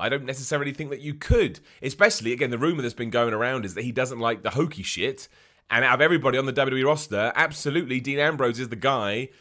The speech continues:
that gets the hokiest shit. You know, he turned heel on Roman Reigns and Seth Rollins, and then he was getting mad about, uh, you know, diseases and, you know,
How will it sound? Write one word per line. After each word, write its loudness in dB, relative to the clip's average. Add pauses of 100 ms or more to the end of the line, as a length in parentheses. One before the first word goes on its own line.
(120)
that -4
gets 0
the 0
hokiest 0
shit. -2 (640)
You -6
know, 4
he 2
turned 2
heel 2
on 0
Roman 0
Reigns 0
and -8
Seth -4
Rollins, 0
and -8
then -2
he -6
was -6
getting -8
mad 0
about, 0 (440)
uh, -2
you -8
know, -6
diseases -4
and, -10
you -18
know, -12